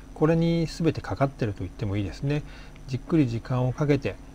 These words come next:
えー、先ほどまではただの黒いぼんやりしたものにしか見えなかったものが、えー、書き込みを進めるに従って、よりそこから幅が出てきて、えー、ここはもっと暗い、ここはわずかに明るい、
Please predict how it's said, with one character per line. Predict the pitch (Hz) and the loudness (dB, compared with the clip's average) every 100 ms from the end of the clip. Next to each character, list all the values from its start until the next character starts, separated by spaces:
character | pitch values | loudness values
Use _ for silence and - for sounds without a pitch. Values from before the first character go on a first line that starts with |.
| - - 120 | -16 -12 -10
え | 98 | -4
ー、 | |
先 | 113 - | -4 2
ほ | 143 | 4
ど | 151 | 6
ま | 156 190 | 6 6
で | 151 | 4
は | 98 | 4
た | 147 | 2
だ | 131 | 2
の | 104 | 2
黒 | - 120 120 | -2 2 2
い | |
ぼ | 113 113 | 2 2
ん | 131 | 2
や | 139 | 2
り | 117 | 0
し | |
た | - | -2
も | 104 113 | -2 0
の | 127 | 0
に | 110 | 0
し | - | -4
か | 98 | -2
見 | 101 | 0
え | 117 | 0
な | 113 | -2
か | 95 | -4
っ | 95 | -8
た | - | -6
も | 95 107 | -4 0
の | 123 | 0
が、 | 87 - - - - - | -2 -8 -14 -16 -16 -12
え | 113 98 | -10 -8
ー、 | - | -6
書 | |
き | 113 | 0
込 | - | 4
み | 160 | 6
を | 160 | 6
進 | - 165 | 4 2
め | 160 | 4
る | 165 | 4
に | 139 | 0
従 | - 127 | 0 0
っ | 120 | 0
て、 | - 190 160 - - - | 0 0 0 -8 -10 2
よ | 165 | 4
り | 190 - - - - | 4 0 -10 -14 -12
そ | - | -2
こ | 151 | 0
か | 156 | 4
ら | 160 147 - - - - | 2 2 -4 -16 -18 -14
幅 | - 127 139 | -4 2 4
が | 131 | 4
出 | 135 | 2
て | 117 | 0
き | - | -6
て、 | - - - - - - | -10 -10 -18 -18 -16 -8
え | - | -8
ー、 | |
こ | - - | -4 4
こ | |
は | 127 | 4
も | 120 175 | 6 2
っ | |
と | - 131 | 2 0
暗 | 117 90 | 0 -4
い、 | - | -4
こ | - | -8
こ | 131 139 | 2 4
は | 131 | 4
わ | 151 | 2
ず | 175 | 0
か | - 175 | 2 2
に | |
明 | 120 87 104 | 2 -2 -4
る | |
い、 | 92 | -4